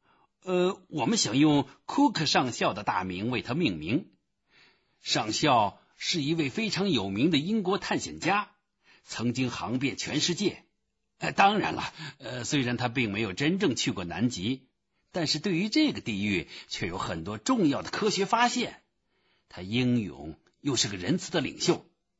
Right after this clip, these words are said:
所以我觉得库克上校这个称谓对咱们的企鹅来说真是再合适不过了。” 拜托，千万不要！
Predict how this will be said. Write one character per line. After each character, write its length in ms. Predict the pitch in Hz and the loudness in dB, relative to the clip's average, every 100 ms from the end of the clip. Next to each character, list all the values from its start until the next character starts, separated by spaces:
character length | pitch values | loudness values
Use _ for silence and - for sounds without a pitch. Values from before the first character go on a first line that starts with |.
| _ | _
所 240 | - 139 | -4 0
以 180 | 135 120 _ _ _ | 0 -2 _ _ _
我 220 | - 107 | -4 -4
觉 160 | - 127 | -2 -4
得 80 | 135 | -4
库 320 | - 240 269 | -4 0 0
克 160 | - 127 | 0 0
上 300 | - 151 127 | 2 2 0
校 260 | 254 196 | 0 0
这 140 | 120 98 | -2 -6
个 80 | |
称 240 | 92 127 117 | -4 -2 0
谓 200 | 101 - - - _ _ | -2 -6 -18 -20 _ _
对 200 | - 113 | -4 -2
咱 220 | 90 87 117 | -2 -4 -2
们 120 | 151 | -2
的 80 | 123 | -6
企 280 | - 85 | -8 -10
鹅 140 | 82 117 | -8 -4
来 160 | 101 | -4
说 340 | 110 120 120 - _ _ _ - | -2 -2 -2 -4 _ _ _ 2
真 160 | 170 | 2
是 160 | - 135 | 4 -2
再 380 | - 277 247 135 | -4 0 2 2
合 180 | - | 0
适 140 | 165 165 | 2 2
不 160 | 120 | 0
过 180 | 175 262 | 4 6
了。” 80 | - - - _ _ _ _ _ _ _ _ _ - | 4 0 -12 _ _ _ _ _ _ _ _ _ 2
拜 300 | 302 262 196 | 6 6 6
托， 280 | - 320 320 | 2 6 6
千 320 | - 330 339 | 6 4 6
万 200 | 320 269 | 6 4
不 160 | 226 285 | 2 0
要！ 560 | 302 269 214 165 _ | 4 6 6 0 _